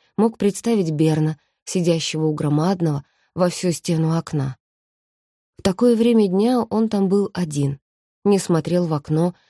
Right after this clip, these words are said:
забывал о еде. Его глаза были прикованы к страницам книг,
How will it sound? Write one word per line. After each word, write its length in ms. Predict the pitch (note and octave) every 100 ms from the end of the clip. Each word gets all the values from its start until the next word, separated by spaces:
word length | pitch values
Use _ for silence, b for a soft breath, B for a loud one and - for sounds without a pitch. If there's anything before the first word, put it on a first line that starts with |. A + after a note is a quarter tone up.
| b
забывал 500 | E3+ F#3 F#3 G3 A3 G3
о 60 |
еде. 500 | F3+ F3 C#3 D3 C#3 _ _ _ _ _ -
Его 300 | F#3 F3+ F3+
глаза 560 | E3 E3 D3+ E3+ G#3 - _ -
были 260 | F3 A3 G3+
прикованы 600 | - F3 - A3 G3 F3+
к 60 | -
страницам 580 | - F3 F#3 F3 F3
книг, 500 | E3+ - D#3 C#3 -